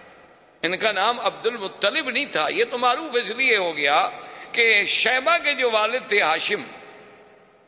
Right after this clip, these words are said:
جب ان کی وفات ہو گئی تو شیبہ ماں کے پاس تھے۔ یہ اپنی والدہ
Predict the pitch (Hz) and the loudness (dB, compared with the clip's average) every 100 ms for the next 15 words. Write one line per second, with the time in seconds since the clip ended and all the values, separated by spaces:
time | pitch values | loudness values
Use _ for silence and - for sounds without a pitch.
0 | _ _ _ _ _ _ - - - 214 | _ _ _ _ _ _ -16 -12 -6 -4
1 | 196 277 311 330 302 294 277 233 180 196 | 2 2 2 -2 -4 0 0 2 2 2
2 | 254 254 208 196 175 190 220 196 - 247 | 2 0 -4 -2 0 0 0 -2 0 0
3 | 269 247 202 190 185 190 175 170 156 147 | 0 0 0 -2 0 -2 0 0 0 -6
4 | 139 - - - - - - - - _ | -10 -14 -20 -20 -20 -20 -20 -20 -20 _
5 | _ _ - - - - - - - - | _ _ -20 -20 -20 -20 -20 -20 -16 -10
6 | - - 202 311 370 302 302 285 233 240 | -4 0 4 4 4 2 2 2 4 2
7 | 247 | 0